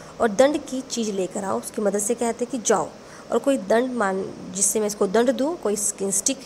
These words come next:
जो भी है वो लेकर आओ। यह देखना है कि बच्ची को इसी क्षण बिस्तर में सुला दो, भी बस बच्ची को इसी रूम, इसके रूम में लेकर जाओ, वहाँ पे लिटाओ भी, ताकि मैं वहीं पे आके इसको punishment देता हूँ। तो student, आज ये lesson जो है हमने हाफ कर लिया है। Half lesson मैं आपको अपनी next video में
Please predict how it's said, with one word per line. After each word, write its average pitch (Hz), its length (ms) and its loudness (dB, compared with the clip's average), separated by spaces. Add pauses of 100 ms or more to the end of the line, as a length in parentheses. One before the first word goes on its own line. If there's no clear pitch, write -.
जो 233 140 8
भी 262 160 0
है 254 140 0
वो 240 180 0
लेकर 190 340 0
आओ। 151 160 -4 (480)
यह 277 120 6
देखना 285 340 2
है 302 160 4
कि 285 160 -2
बच्ची 226 340 0
को 247 120 8
इसी 220 260 2
क्षण 226 240 0 (320)
बिस्तर 247 280 0
में 247 100 2
सुला 190 260 -2
दो, 226 160 0
भी 262 140 -2
बस 202 460 -4
बच्ची 190 320 0
को 240 80 0
इसी 233 180 0
रूम, 208 80 0
इसके 208 240 0
रूम 202 140 0
में 196 140 0
लेकर 196 260 0
जाओ, 214 220 -2
वहाँ 277 200 -4
पे 190 120 -6
लिटाओ 196 320 0
भी, - 360 -10
ताकि 285 260 2
मैं 285 120 2
वहीं 240 240 0
पे 262 140 0
आके 226 300 -2 (360)
इसको - 160 -2
punishment 214 520 -2 (120)
देता 180 220 -6
हूँ। 175 160 -12 (400)
तो 240 60 -2
student, 277 400 0
आज 214 200 2
ये 226 60 4
lesson 208 300 0
जो 214 120 0
है 226 60 2
हमने 220 160 0
हाफ 208 320 -4
कर 226 100 0
लिया 226 200 0
है। 311 100 -6 (420)
Half 247 280 -2
lesson 240 200 0
मैं 240 120 0
आपको 220 260 -2
अपनी 240 380 -2
next 202 280 -2
video 208 220 0
में 247 200 2